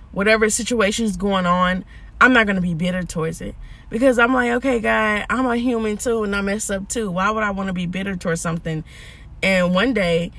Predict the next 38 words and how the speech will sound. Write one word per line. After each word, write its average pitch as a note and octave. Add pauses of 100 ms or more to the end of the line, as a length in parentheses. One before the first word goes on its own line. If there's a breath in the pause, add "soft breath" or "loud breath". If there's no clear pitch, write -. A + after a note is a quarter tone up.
(240 loud breath)
if F3
I'm F#3+
not C4
careful, F#3 (340 soft breath)
you C4
know, C#4+
like, A#3 (420)
<laughs> -
I, F4
we D#4+
all E4
gonna D4+
go C#4
through A#3+
stuff, E3+
and G3+
we A3+
all B3+
gonna B3
need A#3+
that G#3+
person A3
right G3+
there G3
to F#3
beside G3+
us, E3 (400 loud breath)
or, G#3
um, E3
where G#3
God F#3+
allows G#3
that G3
person G3+
to F#3
be F#3
beside G#3
us F#3